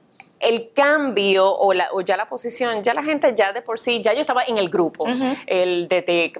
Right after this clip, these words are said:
Speaker 1: bueno, yo comencé hace ocho años, como bien había comentado al principio, ocho años en Noticentro, y ya desde el, al año y medio,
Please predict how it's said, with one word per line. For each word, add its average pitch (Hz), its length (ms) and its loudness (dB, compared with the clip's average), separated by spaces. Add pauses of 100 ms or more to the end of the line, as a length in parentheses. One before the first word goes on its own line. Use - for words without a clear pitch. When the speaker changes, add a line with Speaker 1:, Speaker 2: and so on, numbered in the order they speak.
(100)
Speaker 1:
bueno, 208 260 0
yo 185 240 2
comencé 208 460 0
hace 196 320 -4
ocho 180 320 -2
años, 185 260 -2
como 175 200 -6
bien 170 180 -4
había 196 180 -4
comentado 190 260 -2
al 185 40 -4
principio, 202 340 0
ocho 180 220 0
años 196 240 2
en 254 120 0
Noticentro, 208 760 0 (260)
y 202 140 0
ya 190 180 2
desde 240 440 2
el, 190 500 4
al 175 180 0
año 262 320 -2
y 254 60 0
medio, 226 600 0